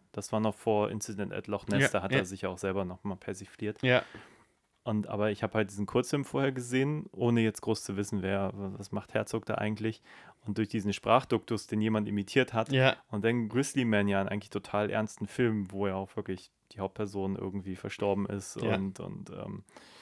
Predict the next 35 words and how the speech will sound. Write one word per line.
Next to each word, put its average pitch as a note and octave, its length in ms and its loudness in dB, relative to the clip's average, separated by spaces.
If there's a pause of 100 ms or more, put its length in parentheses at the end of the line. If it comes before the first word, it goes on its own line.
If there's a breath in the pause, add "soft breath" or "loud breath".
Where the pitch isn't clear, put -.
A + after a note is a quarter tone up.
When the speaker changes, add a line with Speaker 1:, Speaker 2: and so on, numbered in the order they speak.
(800 loud breath)
Speaker 1:
und A2 160 -2
dann A2 160 6
aber G#2+ 880 4
Herzogs A2+ 500 -4
Stimme B2 240 2
dazu G#2+ 300 2
zu G#2+ 240 -2
hören, G#2 420 2 (920)
das - 240 -12
hat G2+ 100 -6 (160)
dem F#2+ 300 -2 (200)
so A2+ 200 -2
eine A2+ 240 0
humoristische A2+ 680 0
Note A#2 300 4
noch G2+ 140 0
mal G#2+ 180 2
verliehen. G#2+ 360 0
Das A2+ 200 -4
war G#2+ 160 -2
wirklich A2+ 260 -8
ein, G#2+ 220 -2
ein G#2+ 160 -6
Happening. G#2+ 500 -2 (420)
Speaker 2:
Über D3 280 8
Grizzly E3+ 460 4
Man D#3+ 480 4
versus C3+ 680 4
Strożek A#2 720 2 (140)
hab A2 160 -2
ich A2 160 0
damals G#2 460 -4
in G#2+ 160 -8
der G2 140 -8
Uni G2+ 280 -6